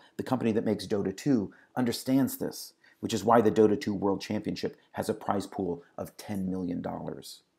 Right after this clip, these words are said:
And this is one of the things that makes Twitch T V one of the most interesting and important forces in contemporary game culture. Twitch is an enormously popular website where gamers stream live video of themselves playing games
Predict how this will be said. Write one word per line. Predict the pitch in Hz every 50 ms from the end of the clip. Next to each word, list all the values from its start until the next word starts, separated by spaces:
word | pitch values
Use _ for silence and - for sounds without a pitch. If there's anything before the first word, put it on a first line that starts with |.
| _ _ _ _ _ _ _ _ _ _ _ _ _ _ _ _ _ _ _ _ _ - - _ _ _ _ _ -
And | 160
this | 190 -
is | 233 165
one | 143 196 190
of | 180
the | 160 151
things | - 170 151 127 -
that | - -
makes | 131 127 120 - - -
Twitch | - - - 185 196 - - - - -
T | - 151 127
V | 110 131 175 226 247 196 - - - -
one | - 127 139
of | 127
the | 131 127
most | 123 123 120 120 - -
interesting | 143 143 - - - - 127 113
and | 110 107
important | 104 107 - - 120 - 104 98
forces | - - 110 104 - - 101 - - - _ _ _
in | 110 107
contemporary | - - 104 98 - - 117 107 - - 101 95 98 90
game | 80 92 90 87 87 82
culture. | - - 85 - - - - - - - _ _ _ _ _ _ _ _ _ _ _ _ _ _
Twitch | - - 214 226 226 - - 147
is | 143 151
an | 147
enormously | 135 131 127 123 127 135 143 151 151 143 - 143 131
popular | - - 117 110 - 113 104 107
website | 98 92 104 101 - - - - 71 78 - - - - - - _ -
where | 110 110 104 95
gamers | - 123 123 135 139 147 147 143 143 -
stream | - - - - 123 123 117 113 110 107 110
live | 104 104 104 127 151 131
video | 113 135 123 123 113 113
of | 101 92
themselves | 104 101 92 - 104 95 92 85 -
playing | - - - 120 123 131 127
games | 107 110 104 95 92 92 90 -